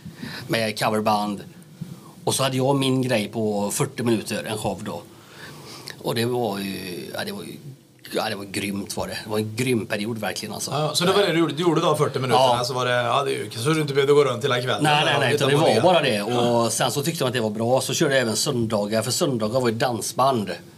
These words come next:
Speaker 1: De hade även de after Kiel då, måndag kväll i, i, i Kiel. Så gjorde jag det i, i några år där, till jag flyttade till Spanien. Ehm,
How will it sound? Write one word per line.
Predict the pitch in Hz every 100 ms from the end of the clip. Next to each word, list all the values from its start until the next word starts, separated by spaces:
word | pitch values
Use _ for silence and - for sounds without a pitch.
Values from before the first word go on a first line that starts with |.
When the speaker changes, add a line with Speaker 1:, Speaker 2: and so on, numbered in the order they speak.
| -
Speaker 1:
De | - 117
hade | 127
även | 123 117
de | 120 120 135
after | 123 - 123 -
Kiel | - 113 113
då, | 101 92 -
måndag | 117 110 95 110
kväll | 117 92 92
i, | 92 90 - - - -
i, | 98
i | 95
Kiel. | 113 - - - -
Så | -
gjorde | 139 123
jag | 139
det | 131
i, | 117 110 - - - -
i | 110
några | 123
år | 117 110
där, | 104 92
till | - 120
jag | 98 87
flyttade | 113 104
till | -
Spanien. | 107 92 107 - - - - - - - - - - -
Ehm, | 120 117 110 104 101 98 95 92 95 101